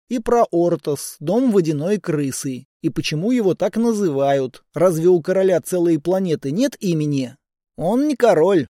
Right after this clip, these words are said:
рассмеялся я. «Эрик, владелец Ортоса и глава Белого Ветра.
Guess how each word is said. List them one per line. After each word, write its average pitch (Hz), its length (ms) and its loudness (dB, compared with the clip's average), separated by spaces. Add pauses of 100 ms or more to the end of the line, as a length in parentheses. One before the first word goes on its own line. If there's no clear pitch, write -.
(120)
рассмеялся 165 800 0
я. 147 300 0 (200)
«Эрик, 233 580 0
владелец 180 680 2
Ортоса 208 680 0 (100)
и 165 100 0
глава 170 480 2
Белого 175 460 2
Ветра. 143 580 0